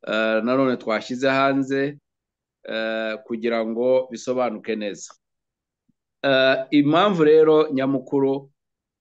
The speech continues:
eh, cya-, ya mbere ni uko kugira ngo tubasobanurire uburyo ubuyobozi bw'ihuriro, eh, Rwanda National Congress ariyo nyoboye,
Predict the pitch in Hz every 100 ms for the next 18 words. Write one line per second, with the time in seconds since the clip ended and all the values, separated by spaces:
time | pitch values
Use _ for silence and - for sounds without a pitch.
0 | _ _ - 117 117 117 117 117 107 110
1 | _ - 131 131 131 120 117 113 113 117
2 | 135 143 139 117 120 123 - 143 135 135
3 | - 123 117 127 127 110 110 104 131 127
4 | 127 117 104 107 123 127 - - 117 127
5 | 131 139 139 131 117 113 110 117 127 139
6 | 135 139 123 117 127 147 - _ _ _
7 | _ _ _ _ - 113 110 107 127 131
8 | 131 127 120 127 117 101 131 139 147 139
9 | 123 - 143 147 147 151 _ _ _ _
10 | - 127 135 143 135 - 117 127 139 147
11 | 151 165 180